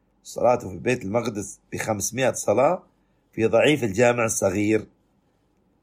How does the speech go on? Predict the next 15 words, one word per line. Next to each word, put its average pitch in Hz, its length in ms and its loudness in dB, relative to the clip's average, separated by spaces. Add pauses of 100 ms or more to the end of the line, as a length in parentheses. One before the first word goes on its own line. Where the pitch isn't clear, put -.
(120)
ثلاثة 101 480 0
آلاف 143 360 2 (320)
وخمسمائة 107 680 -2
وواحد 123 520 2
وعشرون. - 460 -6 (720)
فحديث 123 440 6
كلها 110 600 6 (720)
ضعيف 147 580 2 (140)
ما 120 120 2
عدا 101 420 2
هذا 101 140 4
الحديث 98 580 -2 (540)
الذي 104 520 0 (720)
استدلينا 104 680 2
به 101 420 -2